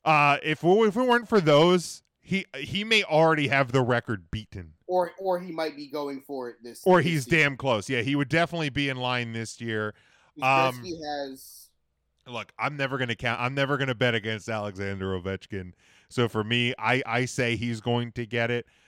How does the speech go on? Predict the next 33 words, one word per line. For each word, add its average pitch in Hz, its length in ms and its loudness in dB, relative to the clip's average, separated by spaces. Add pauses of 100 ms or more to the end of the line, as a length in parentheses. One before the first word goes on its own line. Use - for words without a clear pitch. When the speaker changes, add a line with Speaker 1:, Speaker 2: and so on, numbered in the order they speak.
(220)
Speaker 1:
but 110 240 0 (320)
it 123 140 -6
is 113 220 -6
critical 117 840 -2 (220)
for 117 220 -2
him 113 300 -4
to, 120 220 -2
I 131 140 2
think 196 220 -4
he's 165 180 -6
gotta 131 260 -2
do 117 460 -2 (520)
forty-five 156 720 2
to 143 100 0
fifty 135 400 0
this 113 340 0
year 101 400 -2 (540)
and, 123 180 -2
like, 113 420 0 (680)
forty 156 760 2
to 139 80 2
forty-five 123 800 2
next 101 400 -6
year. - 320 -16 (720)
So - 140 0
you, 151 180 4
you 151 180 0
gotta 190 200 4
be, 175 80 -2
you 147 240 -2
got, 175 160 -6
'cause, 156 360 -4
'cause, 139 480 -4